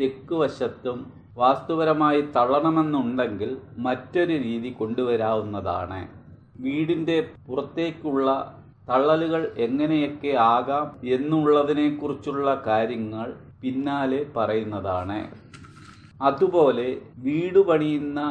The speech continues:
വസ്തുക്കൾ കിഴക്കോട്ടോ വടക്കോട്ടോ ചായ്മാനം ഉണ്ടായിരിക്കണം. അതായത്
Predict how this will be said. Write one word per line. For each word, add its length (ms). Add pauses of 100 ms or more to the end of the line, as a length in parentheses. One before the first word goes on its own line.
(320)
വസ്തുക്കൾ 640 (400)
കിഴക്കോട്ടോ 840 (380)
വടക്കോട്ടോ 680 (260)
ചായ്മാനം 720 (140)
ഉണ്ടായിരിക്കണം. 920 (500)
അതായത് 480